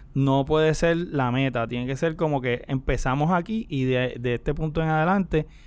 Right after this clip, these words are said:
mejoramos, ¿verdad? Lo, eh, entonces ahí nos movemos a lo que nuestra empresa necesita para, eh, poder dar mejor servicio, tener mejor seguridad para nuestros clientes. Eh, y, y al final del día, mira,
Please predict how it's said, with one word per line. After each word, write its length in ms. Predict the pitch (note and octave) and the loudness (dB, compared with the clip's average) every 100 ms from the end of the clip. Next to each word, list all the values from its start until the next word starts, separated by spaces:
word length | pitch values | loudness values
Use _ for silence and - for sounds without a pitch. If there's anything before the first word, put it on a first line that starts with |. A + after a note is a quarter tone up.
| - - | -20 -8
mejoramos, 840 | C3 C3 B2 B2 B2 C#3 C3 G#2+ B2+ | -2 0 2 2 4 2 0 -2 -4
¿verdad? 320 | A#2 B2+ C#3+ | -2 0 0
Lo, 220 | C3+ B2+ | 0 0
eh, 100 | B2+ | 0
entonces 380 | C3+ B2+ C#3+ F3 | -2 0 2 4
ahí 160 | F3+ G3 | 2 4
nos 140 | G3+ | 2
movemos 520 | F3+ F3 F#3+ G#3 F#3 - - - | 4 4 4 4 0 -2 -14 -16
a 100 | - C#3+ | -2 0
lo 100 | C#3 | 2
que 100 | C#3 | 2
nuestra 300 | C#3 - C3+ | 0 2 0
empresa 500 | B2+ C3+ C3+ C#3 F3 | 0 0 0 2 0
necesita 720 | F3+ F3+ F3 G3 F3+ C#3+ C3+ - - - - - - | 0 0 0 0 2 0 0 -6 -20 -20 -20 -20 -2
para, 540 | E3 D#3+ D3+ D3 C#3 - - | 2 4 4 2 0 -8 -8
eh, 120 | C#3 | -6
poder 560 | C#3 C#3 C3+ C#3 D3+ | 0 2 4 2 0
dar 200 | C#3+ E3+ | 2 2
mejor 400 | F3 D3+ B2+ C#3 C#3 | 4 2 2 2 2
servicio, 680 | F#3+ G3 F#3+ F3 F3+ E3+ E3 - - - | 0 2 2 2 2 0 0 -12 -20 -6
tener 220 | D3 C3+ | 0 2
mejor 360 | C#3+ C3 B2 C3 | 2 4 2 2
seguridad 680 | - E3+ F3+ E3+ E3+ E3+ E3 | 2 4 4 4 4 4 2
para 220 | D#3+ D#3+ | 0 0
nuestros 300 | D#3 - D#3+ | -2 -2 -2
clientes. 600 | - E3 C#3+ C3+ C#3+ C#3 - - - - | 0 2 2 -2 -2 -2 -4 -18 -20 -8
Eh, 260 | D3 D3 D3+ | -2 0 0
y, 100 | - E3 | 0 0
y 100 | F3+ | 2
al 100 | D3+ | 0
final 260 | - D3+ | 0 0
del 140 | D3+ G3+ | 2 2
día, 220 | G#3 G#3 | 2 2
mira, 260 | F3 C#3 | 2 2